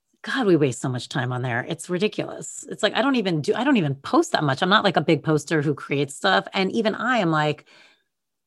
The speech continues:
like, before, it was, like, a meeting I had fifteen minutes before, so I'm like, "Oh, great, fifteen minutes. I'm gonna get this done and this done." And then I realized, "Oh, wait, I have one minute left," because I was, like, catching up on looking at people's Instagram. I'm like, "What a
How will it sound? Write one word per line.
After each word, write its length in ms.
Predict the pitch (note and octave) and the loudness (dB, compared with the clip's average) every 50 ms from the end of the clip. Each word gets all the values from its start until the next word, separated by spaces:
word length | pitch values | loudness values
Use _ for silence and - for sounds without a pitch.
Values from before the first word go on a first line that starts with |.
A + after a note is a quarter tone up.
| _ _ _ - | _ _ _ -4
like, 120 | G3+ G3 G3+ - | -4 -4 -4 -6
before, 380 | G3+ E3+ - - B3 A3 F#3 D#3+ | -6 -6 0 4 6 6 6 6
it 40 | |
was, 120 | D3+ D3+ E3+ | 6 4 4
like, 100 | E3+ - | 2 2
a 40 | E3 | 4
meeting 320 | E3 F3 F#3+ F#3 F3+ D3+ | 4 4 4 4 4 2
I 60 | D3+ C#3+ | 2 2
had 180 | D#3 D#3 D3+ - - | 0 0 -2 -2 -4
fifteen 380 | F3+ E3 - - - F3+ D#3+ | -4 -4 -4 -4 -2 0 0
minutes 200 | D3+ D#3 D3+ C#3 | 2 0 0 -2
before, 260 | - D#3+ - - E3 D3 | -6 -8 -4 -2 -2 -2
so 120 | - D#3+ | -2 -2
I'm 120 | D3 C#3 C3+ | -4 -2 -2
like, 140 | C3+ D#3 - | -2 -2 -4
"Oh, 80 | B3 B3 | -6 -6
great, 340 | - D4 D4+ A#3 - - - - - - _ - | -2 -2 -2 -2 -2 -4 -8 -20 -20 -20 _ -10
fifteen 300 | C4+ - - - C4 B3 | -10 -8 -4 -2 -2 0
minutes. 180 | A#3+ G3+ - - | 0 0 -2 -2
I'm 60 | F#3 | -2
gonna 100 | F#3+ F#3+ E3+ | -2 0 0
get 140 | E3+ D#3+ - | -2 -2 -2
this 120 | A3+ - | -6 -4
done 160 | - A#3+ G#3 | -2 0 0
and 60 | G3 G3 | 0 0
this 120 | G3 - | -2 -2
done." 160 | - G3 F#3+ | -2 -4 -2
And 140 | - E3 F#3 | -2 0 0
then 100 | F#3+ F#3 | 2 2
I 60 | F3+ | 2
realized, 480 | F3 F3 F3+ E3+ E3 E3 E3 D3+ - _ - | 2 2 4 4 4 4 4 2 -2 _ -4
"Oh, 80 | G3 F#3 | 0 2
wait, 180 | F3 D#3+ D#3 D3 | 2 2 0 0
I 40 | D#3 | 0
have 80 | E3 D3 | -2 0
one 180 | D3 E3+ E3 | 2 2 2
minute 240 | E3 E3 D#3+ D#3+ - | 2 2 0 0 0
left," 220 | D#3 D3 C#3 - - | -2 -2 -2 -2 -4
because 320 | D3+ - E3+ D3 C#3+ C3+ | -4 -2 -2 -2 -2 -2
I 100 | - E3 | -2 -2
was, 100 | D#3 C#3 | -2 0
like, 140 | D3 C#3+ - - | -2 -2 -2 -2
catching 340 | - D#3 D3 - D#3+ D3 | -4 -4 -4 -4 -4 -2
up 100 | D3+ D3 - | -2 -2 -4
on 220 | - - D3 C#3 C3+ | -4 -6 -4 -4 -4
looking 260 | D#3 - E3+ C#3+ D3 | -4 -2 -2 -2 -4
at 100 | C#3 C#3 | -4 -4
people's 280 | D#3 D3+ - D3+ - D#3 | -4 -4 -2 -2 -4 -2
Instagram. 380 | D3 C#3+ - - C#3 C#3 C3 C3+ | -4 -6 -4 -4 -4 -4 -2 -2
I'm 80 | C3+ | -2
like, 120 | C#3+ C#3+ - | -4 -4 -6
"What 300 | F3+ F3 A3 B3 E4 D4+ - | -6 -4 -2 0 0 2 2
a 60 | E4 | 2